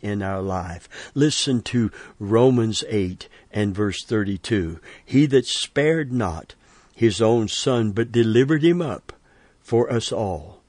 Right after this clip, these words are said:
how shall he not with him also freely give us all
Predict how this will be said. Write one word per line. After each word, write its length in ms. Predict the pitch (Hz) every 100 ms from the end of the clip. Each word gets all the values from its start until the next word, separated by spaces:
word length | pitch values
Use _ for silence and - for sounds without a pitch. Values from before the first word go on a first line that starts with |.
| _ _ _ _ -
how 400 | 120 131 147 143
shall 400 | - 139 143 143
he 240 | 127 135
not 520 | 120 92 78 80 - _ _ - - -
with 760 | 110 104 120 139 143 143 - _ _
him 640 | - - 127 123 127 127 123 _ -
also 800 | 120 110 92 - 113 90 78 - - -
freely 760 | - - 127 127 120 117 113 107 _ _ 107
give 260 | 120 98
us 360 | 104 95 - - _ _ -
all 600 | 117 107 90 82 85